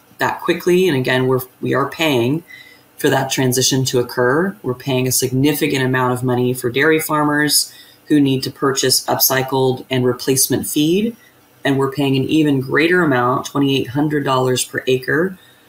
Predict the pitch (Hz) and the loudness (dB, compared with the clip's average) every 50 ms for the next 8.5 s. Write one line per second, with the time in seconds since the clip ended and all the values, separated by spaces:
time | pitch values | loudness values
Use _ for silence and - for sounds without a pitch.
0 | _ - - 175 156 - 151 143 139 139 139 139 - 139 135 131 135 127 127 131 | _ -2 0 0 2 2 2 2 2 2 2 2 0 -2 -2 -2 -2 0 0 0
1 | 131 123 - - - 139 131 131 123 127 127 127 127 120 - - 127 131 127 127 | 0 -2 -2 -2 -2 -2 0 0 0 0 0 0 0 -2 -2 0 0 0 0 0
2 | - - 127 123 123 123 - - 127 123 120 113 120 113 104 107 135 151 175 190 | 0 0 0 0 0 -2 -4 -6 -4 -4 -2 -2 -2 -2 0 0 0 2 2 2
3 | 185 - - - - - _ _ _ _ _ _ _ _ _ _ - - - - | 2 0 0 -2 -4 -10 _ _ _ _ _ _ _ _ _ _ -20 -20 -20 -20
4 | - - - - - - 196 190 180 175 175 175 175 160 156 151 - 139 139 139 | -20 -20 -10 -4 -2 2 4 4 4 4 4 4 4 4 4 4 2 0 2 2
5 | 135 135 131 131 127 123 123 - - 139 135 127 123 139 127 - - 135 127 123 | 2 4 4 2 2 0 0 -2 0 0 0 2 2 2 2 2 2 2 0 0
6 | 127 - - 127 127 127 - 131 123 123 120 117 110 107 - - - - 131 151 | 0 2 2 2 0 0 0 0 0 2 0 0 -2 -4 -6 -8 -6 -2 2 2
7 | 165 165 156 147 143 143 139 139 139 139 135 - - - - 120 120 120 131 170 | 4 4 4 4 4 4 4 4 4 2 2 0 -2 -2 -2 -2 -2 0 2 4
8 | 180 175 175 165 170 170 - - - - | 4 6 6 6 4 2 0 -2 -2 -4